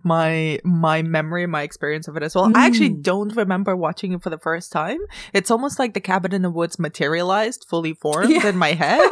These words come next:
Speaker 2: <laughs>
Speaker 1: And I don't remember the first time I was, I was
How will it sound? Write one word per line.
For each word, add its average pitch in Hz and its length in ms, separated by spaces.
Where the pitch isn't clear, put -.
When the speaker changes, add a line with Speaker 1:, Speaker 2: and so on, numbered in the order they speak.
Speaker 2:
<laughs> - 380
Speaker 1:
And 175 400
I 180 160
don't 180 400
remember 175 320
the 262 80
first 285 260
time 311 160
I 311 60
was, 311 320
I 226 140
was 233 280